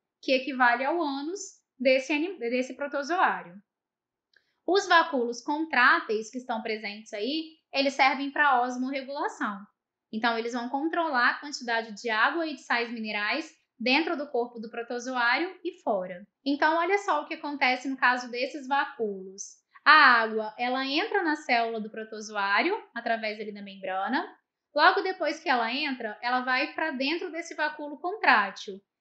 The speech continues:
Esse vacúolo vai se enchendo, se enchendo, se enchendo. Quando ele tá completamente preenchido, ele pode se contrair. Quando ele contrai, ele manda essa água pra fora.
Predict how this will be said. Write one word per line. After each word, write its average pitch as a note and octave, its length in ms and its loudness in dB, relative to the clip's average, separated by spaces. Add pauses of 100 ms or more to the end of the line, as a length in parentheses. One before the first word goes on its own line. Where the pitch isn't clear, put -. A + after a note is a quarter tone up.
(100)
Esse B3+ 240 0
vacúolo B3+ 520 0
vai A3+ 180 -4
se C#4+ 180 -6
enchendo, D4 520 -2
se C#4+ 180 -6
enchendo, A#3 460 -4
se C#4+ 160 -12
enchendo. C#4+ 500 -4 (460)
Quando G#4+ 320 4
ele F4 140 2
tá D4 220 8
completamente D4 840 -2
preenchido, A3 800 -2 (320)
ele C#4+ 220 6
pode C#4 300 6
se E4 80 -6
contrair. E4 720 0 (200)
Quando G#4+ 320 4
ele B3+ 220 2
contrai, D#4 720 2
ele E4+ 240 -4
manda D4+ 280 -2
essa D#4 280 -2
água C4+ 320 2
pra F4+ 160 -4
fora. A3 520 0